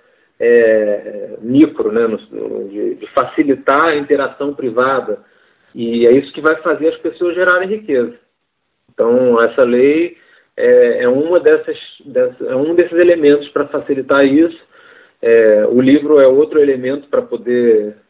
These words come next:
hum, mudar a cultura daqueles que aplicam a lei, né? Porque no mercado todo mundo é,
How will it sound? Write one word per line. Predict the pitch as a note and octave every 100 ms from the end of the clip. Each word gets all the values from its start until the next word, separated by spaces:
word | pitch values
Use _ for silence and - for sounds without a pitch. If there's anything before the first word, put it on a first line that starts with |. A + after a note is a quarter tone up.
| _ _ _
hum, | G#2+ G#2+ G#2+ G#2+ G#2+
mudar | G#2+ A#2 A#2 A2+ A#2 - - _ _ _
a | - G#2 G2+ G2+ G2+ F#2+
cultura | C3+ B2 B2+ C3+ B2
daqueles | A2+ - A#2+ -
que | B2
aplicam | A2 B2+ C#3+ C#3+ A2+
a |
lei, | A2 C3+ E3
né? | B2 B2
Porque | - A2+
no | G#2+ C3
mercado | F3 - F3+ F#3+
todo | G3+ C#4
mundo | C4 A3+ G3
é, | D#3 B2 G#2+ G#2